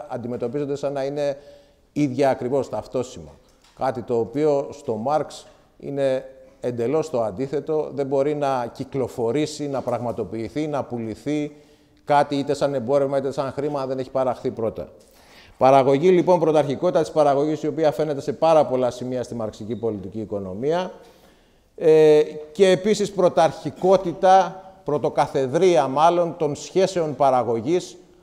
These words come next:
απέναντι στις σχέσεις διανομής. Έχει μια σημασία, αυτό θα το δούμε σε αρκετά σημεία παρακάτω, ότι οι καπιταλιστικές σχέσεις παραγωγής βάζουν ένα ταβάνι, βάζουν ένα όριο στο πού μπορούν να κινηθούν οι σχέσεις διανομής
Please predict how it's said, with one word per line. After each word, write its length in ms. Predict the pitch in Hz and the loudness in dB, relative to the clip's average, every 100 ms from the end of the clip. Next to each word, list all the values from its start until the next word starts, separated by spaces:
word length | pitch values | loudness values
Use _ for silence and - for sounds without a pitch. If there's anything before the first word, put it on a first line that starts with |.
| _ _ | _ _
απέναντι 580 | 151 147 190 185 170 151 | -2 0 2 2 0 -4
στις 160 | 151 | -8
σχέσεις 360 | - 180 - 135 | -4 -4 -4 -2
διανομής. 640 | 143 139 139 143 131 - | 0 0 0 -2 -6 -6
Έχει 200 | 156 139 | -6 -6
μια 180 | 135 139 | -4 -4
σημασία, 520 | 135 139 127 127 147 | -4 -6 -6 -4 -4
αυτό 140 | 120 139 | -4 -2
θα 140 | 139 | -2
το 140 | 127 127 | -2 -2
δούμε 220 | 139 135 | -2 -4
σε 120 | 131 | -4
αρκετά 340 | 117 127 135 | -6 -4 -4
σημεία 360 | 123 127 131 123 | -4 -6 -6 -4
παρακάτω, 720 | 113 113 110 156 160 160 139 - - _ - | -2 -2 -2 -2 -2 -2 -6 -10 -20 _ -4
ότι 720 | 147 143 156 147 139 127 - - _ | -2 -2 -2 -2 -2 -4 -10 -20 _
οι 140 | 165 - _ - _ | -10 -10 _ -20 _
καπιταλιστικές 920 | 165 143 139 147 143 123 135 185 180 - - - | 0 0 0 0 0 -4 -4 -2 -2 -4 -16 -16
σχέσεις 440 | - 170 170 139 - | -6 -2 -2 -2 -4
παραγωγής 760 | 131 127 113 113 113 180 175 - | -2 0 0 -2 -2 -2 -4 -2
βάζουν 340 | 147 160 143 | 2 2 0
ένα 140 | 170 156 | -4 0
ταβάνι, 520 | 143 127 151 165 143 | 0 2 2 0 0
βάζουν 280 | 143 151 151 | -2 -2 -2
ένα 300 | 151 143 127 | -4 -2 0
όριο 260 | 156 165 | 2 0
στο 160 | 156 139 | -2 -4
πού 200 | 120 170 | -4 -6
μπορούν 300 | 147 156 160 | 0 0 2
να 120 | 156 | -2
κινηθούν 520 | 135 139 131 135 160 160 156 | -4 -6 -6 -4 -4 -4 -4
οι 80 | 143 | -6
σχέσεις 380 | 127 - 160 139 | -10 -6 -6 -4
διανομής 640 | 135 127 123 131 165 156 | -4 -4 -4 -6 -6 -8